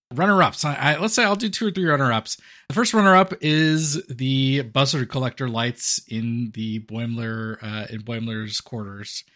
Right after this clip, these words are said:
for Boimler and Rutherford in I Have No Bones and I Must Flee. I don't know why it was so funny, just having, like, the, the light that's so blinding and the fact that Boimler didn't know the very simple thing about putting the shades down,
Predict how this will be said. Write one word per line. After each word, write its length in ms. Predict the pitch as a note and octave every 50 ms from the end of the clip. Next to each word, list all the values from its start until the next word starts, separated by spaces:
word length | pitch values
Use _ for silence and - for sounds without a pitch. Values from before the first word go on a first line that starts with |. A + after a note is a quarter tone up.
| _ _ _ _
for 80 | - A2
Boimler 240 | G2 A#2 A2+ G#2+ A2
and 80 | G#2+
Rutherford 420 | G#2+ G#2+ G#2+ G#2 - A#2 A2 G2+ G2+
in 200 | G#2+ G2+ G#2 A2
I 100 | - G#2 G#2
Have 140 | G#2+ G#2
No 80 | A2+ A2
Bones 300 | G2+ A2+ A2 A2 A2 A2
and 80 | A2 G#2+
I 20 |
Must 240 | G#2+ A2 G#2+ - -
Flee. 380 | - A2 A2 A2+ A2+ A#2 A#2 - - - - - - _ _ _ _ - -
I 80 | G3
don't 100 | C4 C4+
know 80 | B3 A3+
why 160 | A3 G#3 G#3
it 40 | G#3
was 120 | G3+ F3+
so 160 | - A3 G#3
funny, 300 | E3+ - F#3+ F#3 F#3 F#3+
just 200 | F3 F3+ F3 -
having, 300 | - F#3+ G3 G#3 A3 G#3+
like, 280 | G#3 F#3 E3+ E3 - -
the, 420 | D3 D3+ C#3+ C#3 C3+ C3+ C3+ C3+ _
the 120 | - C3+ B2+
light 340 | A2+ A2 B2 C3 D3+ D3
that's 160 | C3 A#2+ - -
so 160 | - D3+ C3
blinding 680 | G#2 A#2 A2+ A2+ A#2 A#2+ B2 C3 C3+ C3+ C3+ C#3 C#3 -
and 140 | - A#2+ A#2
the 60 | B2
fact 360 | - - C3+ B2 B2 B2 -
that 200 | - C3+ A#2+ A2 - _ _ _ _ _ -
Boimler 360 | A#2 A#2+ A#2+ B2 B2+ B2+ B2
didn't 280 | A2 B2 B2 A#2+ A#2 G#2
know 460 | A2 A2 A2+ A2+ A2+ A2+ A2+ A#2+ A2+ _ _ _ _ _ _ _ _ _ -
the 60 | B2+
very 220 | A2 - B2+ B2+ B2
simple 300 | A#2 - D3 C3 A#2 A#2+
thing 440 | G#2+ - B2 A2+ A2 A2 A2+ A2+ A#2
about 500 | A2+ G#2 A2+ G#2+ G#2 G#2 G#2+ G#2+ G#2+ - _ _ _ _ _ _ _ _ _ _ _ -
putting 200 | C#3+ B2 A#2 A#2
the 80 | G#2+ G2
shades 320 | - B2+ A#2 A2+ G#2 G2
down, 420 | G2+ A#2+ A2 A2 A2+ A2+ G#2 A#2